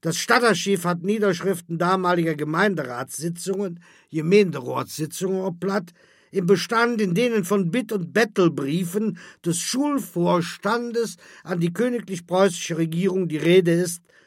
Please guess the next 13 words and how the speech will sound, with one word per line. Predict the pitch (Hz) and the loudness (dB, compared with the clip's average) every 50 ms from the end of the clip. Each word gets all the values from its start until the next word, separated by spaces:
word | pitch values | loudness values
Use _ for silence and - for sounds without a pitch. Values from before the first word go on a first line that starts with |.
| _ _ _ _ - | _ _ _ _ -8
man | 135 147 151 147 156 | -4 -2 0 4 8
möge | 180 202 208 185 170 170 | 10 10 10 10 10 6
Mehrkosten | 151 147 156 190 208 202 190 175 - 185 175 175 175 - - - 165 175 180 170 170 - - _ _ _ | 4 4 4 4 4 4 4 2 2 2 2 2 0 -6 -12 -10 -8 -6 -6 -6 -8 -10 -16 _ _ _
für | - - 143 | -14 -10 -8
die | 147 160 | -6 -4
Ausschreibung | - 156 185 202 208 175 - - - 147 160 170 170 175 180 165 165 165 156 | 0 2 4 4 4 2 -2 -8 -8 -4 0 2 4 4 2 2 0 -4 -4
der | 139 127 107 | -4 -6 -8
vakanten | - 127 120 - 165 165 180 180 170 170 - 135 131 | -10 -14 -10 -4 0 0 0 0 -2 -6 -10 -10 -4
Lehrerstelle | 127 147 170 180 160 160 160 160 - - - 165 156 151 151 - - - - _ _ _ - | 0 2 2 2 2 0 -4 -6 -6 -6 -6 -6 -4 -6 -8 -10 -12 -18 -20 _ _ _ -4
während | - 175 180 175 170 180 175 170 170 | 0 2 4 4 4 4 2 0 -2
des | 156 - 160 | -6 -6 -4
Ersten | 170 170 165 170 - - 127 131 | -4 -2 -2 -4 -6 -12 -8 -2
Weltkrieges | 147 160 165 170 170 170 - 175 175 170 160 160 143 - | 2 4 4 4 2 0 -2 -2 -2 0 0 -2 -4 -8